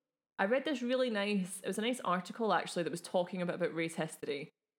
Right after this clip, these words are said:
And it was a person who, as a young boy, had been to see this,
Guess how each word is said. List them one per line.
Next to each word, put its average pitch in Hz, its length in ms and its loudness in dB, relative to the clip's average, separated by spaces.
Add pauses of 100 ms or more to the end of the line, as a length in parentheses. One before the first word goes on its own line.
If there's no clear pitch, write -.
And 170 80 -4
it - 20 -2
was 180 80 -4
a 180 40 0
person 185 440 -2
who, 170 460 0
as 170 100 -2
a 165 80 0
young 156 400 -2 (800)
boy, 151 380 0 (440)
had 175 160 0
been 175 220 0
to 180 100 -4
see 175 340 -4
this, - 560 -2